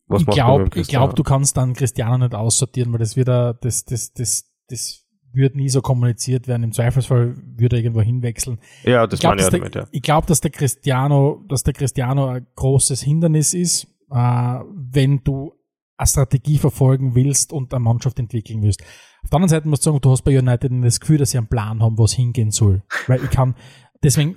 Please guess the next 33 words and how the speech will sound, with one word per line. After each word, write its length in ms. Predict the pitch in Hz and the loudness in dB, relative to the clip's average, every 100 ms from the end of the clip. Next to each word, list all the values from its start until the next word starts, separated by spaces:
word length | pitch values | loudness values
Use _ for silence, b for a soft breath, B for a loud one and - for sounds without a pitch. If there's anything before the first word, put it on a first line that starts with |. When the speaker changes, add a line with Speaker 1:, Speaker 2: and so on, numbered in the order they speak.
| - | -8
Speaker 2:
stört 360 | - 151 151 - | -2 2 2 2
der 120 | 135 | 0
Cristiano 500 | 143 - 143 175 143 | -2 0 0 2 2
auch 60 | |
nicht 200 | 120 110 | 2 0
drinnen. 380 | 110 107 104 101 | -2 -2 -2 -4
Der 100 | 117 | -8
Cristiano 460 | - 127 143 131 160 | 0 0 2 2 2
kommt 200 | 151 147 | 2 2
mir 80 | 135 | 0
vor, 320 | 156 151 156 - - | 2 2 0 -6 -16
wir 300 | 190 165 147 | -14 -2 0
haben 60 | |
schon 120 | 131 143 | 2 2
ein 40 | |
paar 80 | 139 | 2
Mal 80 | 139 | 2
drüber 200 | 139 131 | 0 0
geredet, 300 | 135 143 127 | -2 0 0
wie 60 | |
er 40 | 127 | 2
bei 80 | |
Juve 380 | 123 127 160 147 | 4 4 2 2
war, 140 | 147 131 | 2 2
hat, 200 | 139 151 | 2 0
haben 220 | 120 120 | 0 0
viele 180 | 151 147 | 0 2
gesagt, 340 | 147 135 B B B B _ - | 0 -2 B B B B _ 0
der 120 | 113 | 2
hat 360 | 131 135 - - _ _ _ | 2 0 -8 -20 _ _ _
Juve 340 | 135 135 147 151 | 0 2 2 -2
drei 300 | 131 120 127 | -6 -6 -2
Jahre 520 | 143 147 151 165 | 0 2 2 -2